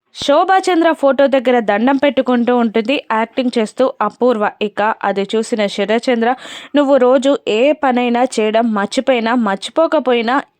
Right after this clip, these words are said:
మీ అక్క ఫోటోకి దండం పెట్టుకోవడం మాత్రం మర్చిపోవు కదా" అని అంటుండగా, "తను నాకు దేవత" అని అంటూ ఉం-, ఉంటుంది అపూర్వ. ఇక అక్కడ వనభోజనాల కూర్చి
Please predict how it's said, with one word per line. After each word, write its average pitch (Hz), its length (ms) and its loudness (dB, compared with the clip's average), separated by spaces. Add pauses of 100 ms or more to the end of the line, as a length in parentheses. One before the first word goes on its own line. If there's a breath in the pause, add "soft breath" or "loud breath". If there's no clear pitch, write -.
(140)
మీ 240 180 0
అక్క 220 260 -2
ఫోటోకి 269 480 0
దండం 208 360 -2
పెట్టుకోవడం 220 600 -2
మాత్రం 262 420 0 (100)
మర్చిపోవు 240 500 -2
కదా" 208 280 -2 (280)
అని 196 240 -6 (140)
అంటుండగా, 247 540 0 (420 loud breath)
"తను 240 340 0
నాకు 226 320 -2 (100)
దేవత" 254 480 0 (340)
అని 214 340 0 (460 loud breath)
అంటూ 294 340 2 (680)
ఉం-, 277 280 2 (140)
ఉంటుంది 247 460 2 (160)
అపూర్వ. 226 420 0 (200)
ఇక 262 220 -2 (560)
అక్కడ 285 280 -2
వనభోజనాల 302 880 2
కూర్చి 269 440 -2